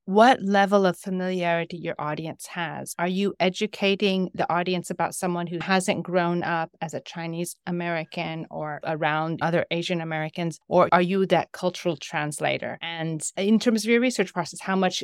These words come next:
familiarity your audience has? Because, you know, that's hard because the white American <laughs> is just expected to be the neutral, the automatic, pervasive cultural norm. So I don't know what your affections are on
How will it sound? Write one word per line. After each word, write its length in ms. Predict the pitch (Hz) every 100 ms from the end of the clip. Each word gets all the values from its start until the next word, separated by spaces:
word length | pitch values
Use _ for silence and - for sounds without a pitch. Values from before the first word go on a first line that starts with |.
| -
familiarity 840 | - 185 185 185 175 170 165 175
your 160 | 156 165
audience 500 | 147 151 160 160 -
has? 440 | - 175 151 135 -
Because, 220 | 196 - - _ _ -
you 60 |
know, 140 | 190 185
that's 180 | 196
hard 380 | - 240 196 156
because 400 | 180 185 170 -
the 280 | 151 175 170
white 300 | 156 156 - -
American 580 | 165 160 156 - 180 - -
<laughs> 200 | - -
is 200 | 214 -
just 200 | 214 -
expected 500 | 214 - 208 185 196
to 80 | -
be 100 | 202
the 140 | 196
neutral, 540 | 190 208 208 - 202 170
the 180 | 170 -
automatic, 840 | 175 190 185 165 160 139 - - -
pervasive 720 | 190 208 185 - 123 139 -
cultural 420 | 202 190 202 175
norm. 420 | 175 165 151 147 - _ _
So 500 | - 208 185 170 151
I 140 | - 180
don't 180 | 185 165
know 120 | 170
what 120 | 156
your 140 | 147
affections 480 | 143 156 - - 147
are 100 | 131
on 120 | 135